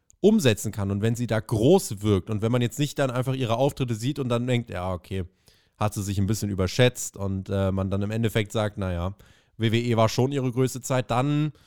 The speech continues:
ja, wird man sich bei W W E die Hände reiben und sagen, "Ja, wir hatten recht", und dann wird Sasha Banks irgendwann auch zurückgehen, wenn sie merkt, "Ja, das war doch meine bessere Möglichkeit", für auch weniger Geld dann, äh, glaube ich. Aber wenn man im Endeffekt dann merkt, "Na ja, Sasha Banks,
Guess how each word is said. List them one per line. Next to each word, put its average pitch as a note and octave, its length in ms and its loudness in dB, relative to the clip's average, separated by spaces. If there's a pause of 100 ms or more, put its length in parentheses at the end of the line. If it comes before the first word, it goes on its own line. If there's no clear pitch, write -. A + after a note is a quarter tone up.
(500)
ja, A#2 240 4
wird F#2+ 120 -2
man G2 120 0
sich F#2+ 140 -6
bei G#2 120 2
W G#2 120 2
W G#2+ 80 0
E G2+ 40 -2
die F#2+ 120 -2
Hände C3 240 0
reiben C#3 160 0
und B2+ 60 -2
sagen, C3 180 -2
"Ja, C4 260 -4
wir G#3+ 80 0
hatten F#3 180 -2
recht", C3 320 0
und A2+ 120 -8
dann G#2 160 0
wird G#2+ 100 0
Sasha B2+ 240 0
Banks A#2 240 0
irgendwann A#2+ 300 -2
auch A2 100 -2
zurückgehen, A#2 460 -2
wenn G2 100 0
sie F#2+ 80 -2
merkt, F#2+ 200 -2
"Ja, G2+ 180 -2
das F#2+ 160 -8
war G2+ 80 -2
doch G#2+ 160 -2
meine F2+ 180 -2
bessere F2 560 -4
Möglichkeit", F#2+ 680 -4
für F#2+ 100 -8
auch F#2 180 -4
weniger F#2 360 0
Geld E2+ 220 -6
dann, G2+ 160 -4 (400)
äh, F2+ 260 -6 (160)
glaube G3 320 6
ich. - 260 2 (400)
Aber A2+ 600 4 (240)
wenn G#2 140 -2
man A2+ 120 2
im G#2+ 100 0
Endeffekt B2+ 480 -2
dann A2+ 120 0
merkt, A#2 340 2
"Na A2+ 140 2
ja, A2 160 2
Sasha A#2 320 -2
Banks, A2+ 400 -2